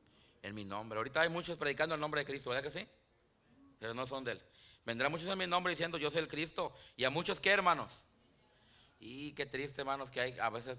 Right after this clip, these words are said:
hasta personas que conocemos que han sido engañadas por otros. Y, y es terrible, hermanos. Hay, hay pro-, hay,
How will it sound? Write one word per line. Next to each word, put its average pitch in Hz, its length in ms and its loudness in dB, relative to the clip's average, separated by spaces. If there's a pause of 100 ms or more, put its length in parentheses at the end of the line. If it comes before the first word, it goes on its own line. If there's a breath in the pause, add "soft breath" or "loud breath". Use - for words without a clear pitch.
(120)
hasta 107 400 -6
personas 120 380 -6
que 113 100 -12
conocemos 113 480 -10
que 113 100 -8
han 110 80 -8
sido 117 140 -8
engañadas 107 400 -10
por 104 160 -20
otros. - 360 -20 (2500 soft breath)
Y, 104 120 -10
y 117 240 2
es 127 100 4
terrible, 160 400 4
hermanos. 143 460 2
Hay, 127 200 6
hay 127 140 4
pro-, 135 240 0
hay, 123 160 4